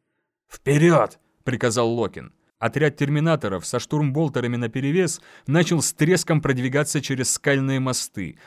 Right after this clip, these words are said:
давя огромными подошвами побелевшие кости и обрывки истлевшей одежды.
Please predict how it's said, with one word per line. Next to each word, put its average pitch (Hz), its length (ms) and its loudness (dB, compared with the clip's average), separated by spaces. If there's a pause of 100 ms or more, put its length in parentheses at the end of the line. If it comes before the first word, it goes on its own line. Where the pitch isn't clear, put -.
давя 123 300 0
огромными 123 640 0
подошвами 135 680 -2
побелевшие 120 800 -4
кости 151 600 -2 (160)
и 196 120 6
обрывки 131 600 2
истлевшей 110 600 -4
одежды. 95 540 -8